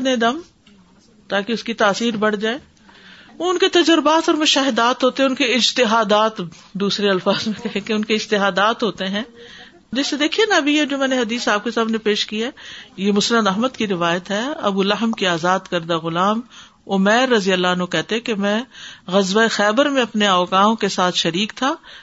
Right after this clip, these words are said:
میں نے آپ کے سامنے دم کے الفاظ پیش کیے جس سے میں جاہلیت کے دور میں مجنونوں کے اوپر دم کرتا تھا، تو آپ نے فرمایا، یہ، یہ لفظ نکال دو، یہ رہنے دو۔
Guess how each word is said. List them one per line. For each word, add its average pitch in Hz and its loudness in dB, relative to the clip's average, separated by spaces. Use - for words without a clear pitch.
میں 214 2
نے 240 2
آپ 226 0
کے 240 -4
سامنے 226 0
دم 220 0
کے 233 0
الفاظ 190 0
پیش 156 -2
کیے 156 -6
جس 214 -2
سے 277 0
میں 254 2
جاہلیت 190 -2
کے 240 -2
دور 196 2
میں 254 -2
مجنونوں 208 2
کے 262 -6
اوپر 220 0
دم 185 0
کرتا 147 -6
تھا، 151 -16
تو 202 -2
آپ 202 2
نے 226 -2
فرمایا، 214 -2
یہ، 220 -2
یہ 214 0
لفظ 196 -4
نکال 190 -2
دو، 247 -4
یہ 196 -4
رہنے 147 -6
دو۔ 147 -16